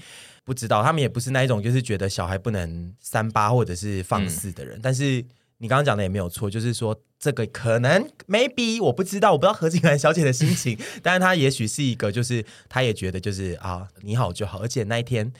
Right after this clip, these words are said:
Speaker 1: 又有一件很有面子，让我觉得很有面子的事，就是我们那天有一个家里最近出了一些事情，然后有个家庭聚会，有跟一些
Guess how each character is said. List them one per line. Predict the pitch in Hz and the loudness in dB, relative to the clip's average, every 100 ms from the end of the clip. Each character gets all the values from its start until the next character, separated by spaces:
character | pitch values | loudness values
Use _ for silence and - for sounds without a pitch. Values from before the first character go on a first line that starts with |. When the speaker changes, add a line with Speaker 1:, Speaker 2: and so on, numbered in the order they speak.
| - | -10
Speaker 1:
又 | - 135 | 0 2
有 | |
一 | 104 | 2
件 | 131 | 2
很 | 120 | 0
有 | 104 | 0
面 | 113 113 | -2 -2
子， | 98 98 | -4 -4
让 | 139 135 | 0 0
我 | 98 | 0
觉 | 107 | -4
得 | |
很 | 98 | -4
有 | 110 | -2
面 | 104 110 | -2 -2
子 | |
的 | 95 | -2
事， | 107 | -4
就 | 120 | -2
是 | 131 | 0
我 | 113 | 0
们 | 104 | 0
那 | 113 | -2
天 | 123 | 0
有 | 98 | -2
一 | 87 | -4
个 | 92 90 - - - 117 - | -4 -6 -8 -20 -20 -16 0
家 | 170 | 2
里 | 165 | 2
最 | 131 | 2
近 | 156 | 0
出 | 139 147 | 0 2
了 | 131 | 4
一 | |
些 | 123 | 4
事 | 123 - 117 | 2 0 -4
情， | - | -4
然 | 98 | 0
后 | 120 | 0
有 | 95 | 0
个 | 92 | -4
家 | - 107 | 0 0
庭 | 117 87 | 0 -4
聚 | - 98 | -6 -6
会， | 85 95 | -2 -2
有 | 87 | -4
跟 | - 113 120 | -4 -2 -2
一 | |
些 | 117 107 98 101 | -2 -2 -2 -4